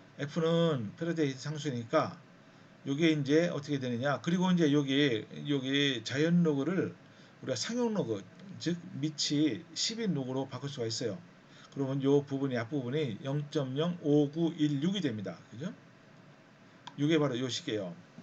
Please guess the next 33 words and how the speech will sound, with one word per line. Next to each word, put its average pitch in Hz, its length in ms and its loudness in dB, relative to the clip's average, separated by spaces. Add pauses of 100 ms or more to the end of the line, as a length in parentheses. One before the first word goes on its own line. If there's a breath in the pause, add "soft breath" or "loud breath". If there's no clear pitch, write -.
음? 143 140 -8 (260)
이십오 131 260 -4
도시에서 127 640 -2 (640 loud breath)
우리가 113 540 -2
따져보면은 120 760 -2 (520 loud breath)
요-, 139 180 -4
요렇게, 156 320 2
여러-, 175 220 -2
여러분 170 240 2
요러-, 175 220 2
요렇게 196 320 2
외워도 170 280 4
상관없어요. 139 720 0
요렇게. 113 360 -6
그러니까 139 220 -8
이걸 156 240 2
더 135 120 -2
많이 139 180 -2
씁니다. 123 320 -2
왜냐? 127 460 0
이 104 100 -8
로그가 123 680 0 (480 loud breath)
밑이 143 240 -4
십이니까 170 640 -2
우리가 117 240 -2
열 151 180 2 (120)
배, 123 240 0
백 - 260 -10
배 117 160 -4
그렇게 151 280 -4
이제 113 200 -2
십의, 170 580 0 (460 loud breath)
어, 117 600 -2